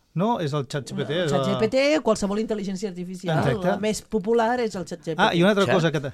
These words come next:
Speaker 2: chat G P T.
Speaker 1: I després una altra cosa que em va integrar
Speaker 2: Que no
Speaker 1: moltíssim.
Speaker 2: té res
Speaker 1: Va
Speaker 2: a veure
Speaker 1: ser,
Speaker 2: amb la policia.
Speaker 1: va ser, va ser, vaig buscar, vaig buscar un article i jo vaig dir, «Hosti», ehm, vaig buscar un article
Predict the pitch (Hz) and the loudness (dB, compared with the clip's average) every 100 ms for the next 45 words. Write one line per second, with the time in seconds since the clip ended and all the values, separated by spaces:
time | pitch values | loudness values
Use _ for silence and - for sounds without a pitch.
0 | - 226 233 247 240 226 180 170 180 175 | 0 0 0 0 0 0 -2 0 4 4
1 | - 190 226 180 175 208 170 151 147 143 | 4 2 4 4 4 0 0 2 0 0
2 | 131 127 147 170 151 127 139 143 139 196 | -2 0 0 0 -2 -2 0 -2 -2 0
3 | 220 220 220 226 220 196 202 196 - 156 | 2 4 4 4 2 -2 -4 -6 -6 -10
4 | 170 143 175 - 151 127 123 - 190 - | -8 4 4 6 2 0 -4 -6 -6 -6
5 | - - 151 - 139 131 143 170 180 277 | -14 -4 -2 0 0 0 0 0 -2 0
6 | 160 147 120 - - 143 151 160 139 135 | 2 2 0 -8 -6 -6 -4 -8 -4 -4
7 | 170 151 208 - 190 339 - - - - | -4 -4 -8 -6 -6 -8 -18 -20 -20 -20
8 | - - - - 160 156 151 127 127 - | -20 -20 -20 -8 -4 -2 -2 -4 -10 -10
9 | - 131 117 - - 151 135 131 127 127 | -12 -12 -14 -20 -10 -6 -4 -2 -2 0
10 | 127 120 - _ _ _ _ _ - - | -2 -4 -8 _ _ _ _ _ -20 -10
11 | 135 139 175 - - 170 185 160 151 131 | -6 -4 -6 -8 -4 -4 -2 -4 -4 -6
12 | 175 - 202 | -10 -6 -8